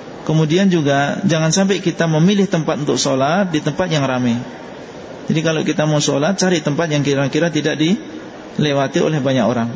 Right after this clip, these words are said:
atau mendekat ke sutra seperti yang tadi kita sebutkan. Entah itu tiang, ya, atau rak buku,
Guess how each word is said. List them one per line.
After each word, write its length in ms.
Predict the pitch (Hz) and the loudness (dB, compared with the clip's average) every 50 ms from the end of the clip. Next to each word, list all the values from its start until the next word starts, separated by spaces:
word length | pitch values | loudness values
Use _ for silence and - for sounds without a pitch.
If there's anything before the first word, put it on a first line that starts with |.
| - - - | -10 -10 -6
atau 240 | 113 139 - 170 170 | -6 -2 0 2 2
mendekat 400 | 165 156 143 147 - 170 165 - | 4 4 2 0 0 -2 -2 -2
ke 80 | 170 | -2
sutra 320 | 160 - 180 170 180 160 139 | 0 0 0 0 2 0 0
seperti 280 | 131 - - 139 147 147 | -2 -4 -2 0 0 0
yang 80 | 143 131 | 2 0
tadi 160 | 139 139 165 | 0 0 0
kita 320 | 156 143 - 147 160 202 - - - - - - - - | -2 0 0 2 0 0 -2 -6 -16 -18 -18 -18 -8 -4
sebutkan. 520 | - 147 131 127 131 - - 120 113 110 - - - - - - - - - - - | -2 0 0 0 -2 0 0 0 0 0 -2 -6 -12 -16 -16 -16 -18 -18 -14 -2 0
Entah 200 | 147 151 147 139 | 0 0 2 -2
itu 200 | 135 127 - 147 131 - | -2 -2 0 -2 0 2
tiang, 480 | 160 170 160 151 143 143 143 143 139 151 151 - - - - - - - - - - - - - - - - - - - - - | 0 0 2 0 0 0 0 0 -2 -4 -6 -12 -16 -18 -18 -18 -16 -16 -16 -16 -16 -16 -16 -16 -16 -16 -16 -16 -16 -16 -10 -4
ya, 200 | - 147 143 92 | -2 0 0 0
atau 240 | - - - 139 135 | 0 0 0 0 0
rak 160 | 135 131 - | -2 -2 0
buku, 480 | 139 151 160 151 - 156 151 147 139 | 0 0 0 2 2 2 2 2 0